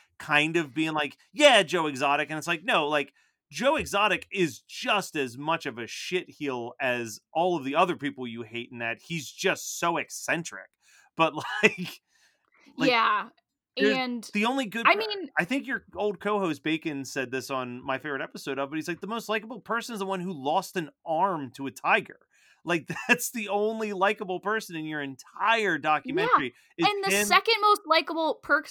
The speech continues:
Speaker 2: person was so dumb that he accidentally killed himself.
Speaker 1: Yeah.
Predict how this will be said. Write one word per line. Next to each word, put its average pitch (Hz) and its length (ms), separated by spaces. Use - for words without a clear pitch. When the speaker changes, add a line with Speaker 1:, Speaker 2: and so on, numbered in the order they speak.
Speaker 2:
person 285 640
was 277 220
so 269 540
dumb 254 440
that 262 180
he 294 280
accidentally 269 720
killed 262 360
himself. 214 480
Speaker 1:
Yeah. 147 300